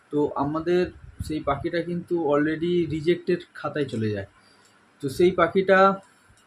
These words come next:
আহ, হঠাৎ করে কেন এরকম হলো,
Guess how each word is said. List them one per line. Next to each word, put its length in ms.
আহ, 380
হঠাৎ 280
করে 180
কেন 240
এরকম 420
হলো, 320